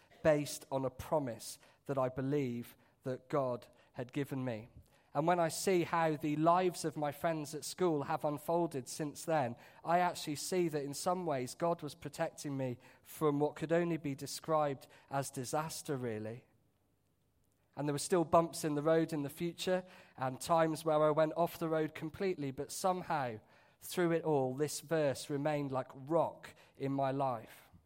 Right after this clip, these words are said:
Fast forward a couple of years then, and there was some work of the Holy Spirit going on in the churches and in this church, and, uh,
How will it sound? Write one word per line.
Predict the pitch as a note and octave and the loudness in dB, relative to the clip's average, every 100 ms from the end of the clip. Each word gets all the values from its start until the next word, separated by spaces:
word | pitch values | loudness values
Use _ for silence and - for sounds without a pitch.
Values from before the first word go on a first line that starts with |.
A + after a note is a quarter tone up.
| _ _ _ _ _ _ - - _ _ | _ _ _ _ _ _ -20 -20 _ _
Fast | - G3+ - | 2 2 6
forward | A3+ G3+ E3+ | 8 10 8
a | |
couple | D#3+ F3+ - D#3+ | 4 0 0 0
of | |
years | E3+ E3+ D#3 | 2 2 0
then, | C#3+ A#2+ D3+ - - - | 0 0 -2 -6 -12 0
and | D#3 | 4
there | D#3 | 4
was | D#3 | 2
some | - F3 D#3+ D3 - - | 0 2 2 2 -4 -2
work | E3 G3 F3 E3+ | 6 6 6 2
of | D3+ | 0
the | |
Holy | D3 E3 D3+ | 2 2 0
Spirit | - - F3+ D3 C#3 | -4 0 4 4 2
going | D3 D3 | 2 4
on | D3 D3 | 2 2
in | C#3+ | 0
the | B2+ | -4
churches | - E3 E3 D#3+ - D#3 C#3 | -4 2 2 2 -2 -4 -4
and | C3 | -4
in | B2 D#3 | -2 -2
this | E3+ - | -2 -4
church, | - C#3+ C3 - - - - | -2 0 0 -4 -18 -20 -4
and, | D#3 D#3 D#3 C#3+ - - - | 2 4 2 -4 -10 -18 -8
uh, | D#3 | -8